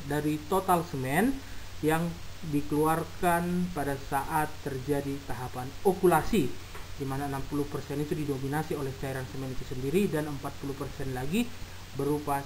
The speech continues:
cairan sperma. Cairan semen atau cairan vesicula seminalis ini berwarna jernih, kental, berbentuk lendir, mengandung seberu-,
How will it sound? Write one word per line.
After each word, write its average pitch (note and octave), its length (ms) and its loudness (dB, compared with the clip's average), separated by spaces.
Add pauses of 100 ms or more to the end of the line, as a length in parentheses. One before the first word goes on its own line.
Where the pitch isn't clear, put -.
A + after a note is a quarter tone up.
(100)
cairan C3 240 -2 (160)
sperma. C3+ 320 6 (160)
Cairan A3+ 480 8 (160)
semen E3 480 4 (560)
atau C3 360 -2
cairan F#3 280 4
vesicula E3 560 2
seminalis D3 560 0
ini F3 160 4
berwarna D#3 400 4
jernih, D3+ 440 6 (760)
kental, G3 480 8 (240)
berbentuk F#3+ 560 6 (240)
lendir, D3+ 480 6 (400)
mengandung G#3 560 8 (240)
seberu-, C#3+ 480 0